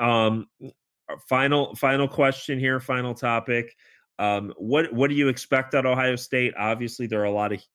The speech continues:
huge questions as far as the season goes. We don't know how it's gonna look.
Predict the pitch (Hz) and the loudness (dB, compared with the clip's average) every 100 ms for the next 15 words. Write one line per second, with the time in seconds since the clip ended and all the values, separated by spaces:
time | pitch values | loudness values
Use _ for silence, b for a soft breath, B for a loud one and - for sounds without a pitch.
0 | _ _ _ - 123 117 - 117 - 131 | _ _ _ -2 -2 -2 -2 -2 -2 -10
1 | 107 104 - 104 98 90 - 117 113 113 | -8 -8 -4 -2 -2 -6 -8 -8 -6 -4
2 | 107 104 104 101 107 107 82 98 104 98 | -2 0 -2 -4 -4 -4 -4 -6 -4 -4
3 | - 90 90 98 113 113 | -6 -12 -6 2 2 0